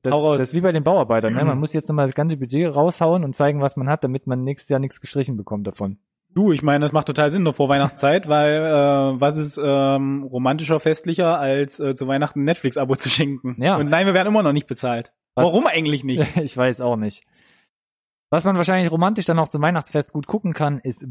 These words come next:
Speaker 1: Bird Box. Kommt am einundzwanzigsten Dezember. <laughs> Ja, wir haben die besten Empfehlungen, wie immer hier.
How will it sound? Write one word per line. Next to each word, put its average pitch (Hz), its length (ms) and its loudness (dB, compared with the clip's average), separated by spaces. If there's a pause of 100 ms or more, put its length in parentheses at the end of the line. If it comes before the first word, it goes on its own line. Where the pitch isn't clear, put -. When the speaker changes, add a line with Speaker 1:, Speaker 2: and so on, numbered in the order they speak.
Speaker 1:
Bird 156 360 0
Box. - 480 -4 (180)
Kommt 160 180 0
am 139 120 2
einundzwanzigsten 175 560 0
Dezember. 139 540 0 (360)
<laughs> 214 340 -4
Ja, 143 240 2
wir 139 80 4
haben 139 120 0
die 139 80 2
besten 170 340 0
Empfehlungen, 147 680 0
wie 139 120 -4
immer 160 200 -2
hier. 156 360 2